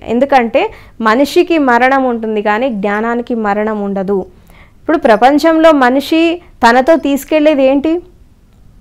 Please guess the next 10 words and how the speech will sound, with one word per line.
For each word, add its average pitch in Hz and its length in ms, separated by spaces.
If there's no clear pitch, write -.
రెండే 254 280
రెండు 320 260
వస్తాయి, 269 340
మనతో 233 280
ఇంకేమీ 254 460
రాదు. 247 180
రెండే 226 260
రెండు 262 220
వస్తాయి. 240 240
ఒకటి 294 440